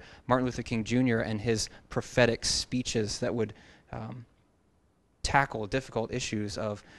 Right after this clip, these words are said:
uh, racial reconciliation and, and difficult issues of nonviolence and how to handle, um, people in their prejudice. So we see these, these moments of, of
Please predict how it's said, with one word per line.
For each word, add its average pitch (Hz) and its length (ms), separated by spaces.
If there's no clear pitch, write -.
uh, 117 160
racial 117 320
reconciliation 110 920
and, 104 240
and 107 160
difficult 123 300
issues 113 320
of 107 160
nonviolence 113 920
and 104 120
how 120 200
to 117 80
handle, 113 560
um, 107 160
people 107 460
in 123 180
their 110 120
prejudice. - 720
So - 80
we 127 60
see 160 240
these, 131 360
these 120 320
moments 123 500
of, 113 260
of 113 320